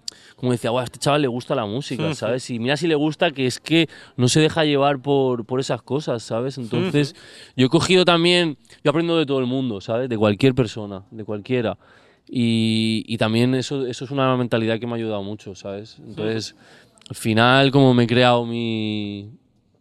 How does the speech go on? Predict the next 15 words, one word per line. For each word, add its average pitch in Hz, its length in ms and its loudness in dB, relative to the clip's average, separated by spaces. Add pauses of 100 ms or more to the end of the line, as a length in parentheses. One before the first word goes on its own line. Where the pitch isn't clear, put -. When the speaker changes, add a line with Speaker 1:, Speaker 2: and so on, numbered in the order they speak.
(240)
Speaker 1:
mi 110 140 -4
nuevo 113 260 6
yo, 107 200 4
como 101 240 -6
digo, 104 300 -6
¿sabes? 110 320 -12
Speaker 2:
Qué 127 80 -20
guay, 110 200 -12
joder. 127 180 -12 (200)
Si - 180 -2
es 117 60 4
lo 123 80 6
que 131 60 6
hablamos 131 300 4
es, 123 280 2